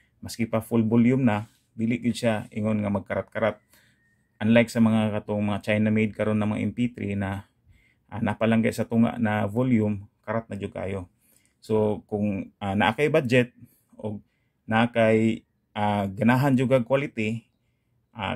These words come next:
kani, kani mo ipalita. Pero, ah, wala kay budget or gamay ra imong budget,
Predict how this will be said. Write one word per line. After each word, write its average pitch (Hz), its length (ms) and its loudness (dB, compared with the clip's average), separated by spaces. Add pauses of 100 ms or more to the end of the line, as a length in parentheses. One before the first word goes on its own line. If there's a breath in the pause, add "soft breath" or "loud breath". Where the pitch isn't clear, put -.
kani, 113 400 2
kani 117 240 4
mo 117 80 4
ipalita. 104 480 -6
Pero, 104 320 -8 (160)
ah, 101 240 -8
wala 104 240 0
kay 123 160 2
budget 117 400 2
or 104 80 -4
gamay 110 260 4
ra 117 140 2
imong 120 160 4
budget, 113 400 0